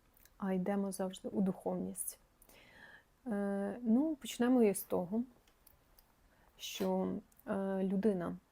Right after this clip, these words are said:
е, яка росте по рівні свідомості, починає забирати свою увагу із зовнішнього, із оточення, ем, з сусідів, друзів, сім'ї,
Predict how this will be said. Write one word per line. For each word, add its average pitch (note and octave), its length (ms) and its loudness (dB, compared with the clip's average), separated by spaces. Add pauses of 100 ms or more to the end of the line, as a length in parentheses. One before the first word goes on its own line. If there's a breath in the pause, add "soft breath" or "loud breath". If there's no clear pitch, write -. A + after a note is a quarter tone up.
(200)
е, F#3+ 260 -2
яка F#3+ 420 -2
росте F#3+ 500 -2
по G#3 100 -4
рівні F#3 260 -2
свідомості, G#3 720 -2 (1000 loud breath)
починає A3+ 640 6
забирати B3 580 6
свою G#3+ 360 6
увагу G3 400 2
із A3+ 220 6
зовнішнього, G#3 760 2 (640)
із G3+ 440 4 (120)
оточення, A3 1000 2 (500 loud breath)
ем, F3+ 760 0 (420)
з F#3+ 80 -2
сусідів, A3 760 0
друзів, A#3 400 2
сім'ї, G#3 580 0